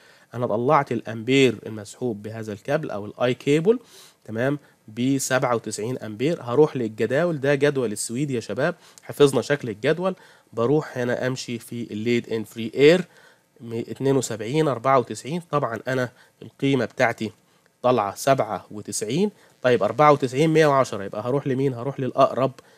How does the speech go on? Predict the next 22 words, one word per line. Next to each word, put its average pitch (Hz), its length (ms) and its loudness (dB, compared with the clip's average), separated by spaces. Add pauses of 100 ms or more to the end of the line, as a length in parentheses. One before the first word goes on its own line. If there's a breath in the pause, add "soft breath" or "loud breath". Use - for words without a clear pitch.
(220 soft breath)
هروح 120 280 -6
ألاقي 113 220 0
أربعة 113 340 0
وتسعين، 117 540 -6 (140)
أقدر 117 380 -6
أروح 117 440 -6
ألاقي 113 260 -6
الكابل 113 360 -6
الكروس 113 400 -8
سيكشن 117 400 -8
اريا 113 200 -6
بتاعته 110 420 -6 (380 soft breath)
خمسة 123 600 -2 (200)
وعشرين، 104 680 -6
خمسة 120 520 -4 (440 soft breath)
وعشرين. 131 580 -2
يبقى 120 180 2
أنا 127 140 0
هقول 127 200 2
والله 120 560 2 (420 soft breath)
من 107 160 -8
الجداول 127 640 4